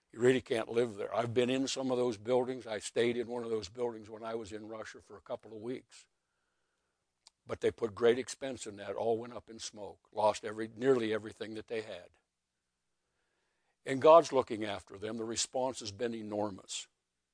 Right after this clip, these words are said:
And they're gonna be fine financially.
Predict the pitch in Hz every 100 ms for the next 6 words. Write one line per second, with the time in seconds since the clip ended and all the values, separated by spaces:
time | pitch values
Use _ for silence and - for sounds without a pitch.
0 | _ _ _ _ _ 107 117 135 139 127
1 | 131 117 131 127 107 107 117 104 107 107
2 | 101 95 82